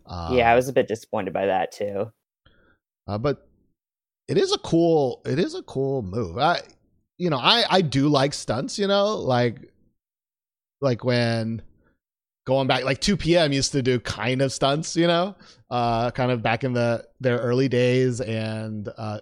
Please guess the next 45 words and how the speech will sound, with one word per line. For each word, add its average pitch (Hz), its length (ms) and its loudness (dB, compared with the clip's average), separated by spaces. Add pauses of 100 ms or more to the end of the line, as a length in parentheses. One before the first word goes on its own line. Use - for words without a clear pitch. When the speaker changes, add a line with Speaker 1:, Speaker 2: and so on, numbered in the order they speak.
Speaker 1:
Seventeen, 131 440 -2
of 135 100 -2
course, 147 260 0
does 120 180 -2
their 113 180 -2
own 113 140 -2
version 117 320 -2
of 113 60 -4
kinda, 120 240 -4
like, 120 220 -4 (520)
some 349 300 -10
kind 330 160 -4
of 330 60 -6
stunts, 220 380 -4
you 214 60 -4
know. 226 220 -6 (460)
Um, 117 500 -2
I 147 100 -8
do 285 100 -6
like, - 220 -4 (720)
I 156 60 -6
do 349 120 2
wish 202 240 0
more, 135 220 -2
there 127 160 2
were 120 80 2
more 117 180 -2
stunts. 87 400 -8
I 185 100 4
don't 269 120 4
want, 262 160 2
like, 226 100 2
a, 156 220 2
well, 160 120 4
I 139 140 4
do 160 340 4
think 127 180 0
it'd 120 100 0
be 117 80 -2
cool 117 160 -2
to 110 60 2
have 104 100 -2
a 107 60 0
full-on 110 360 0
breakdancer. 95 600 -4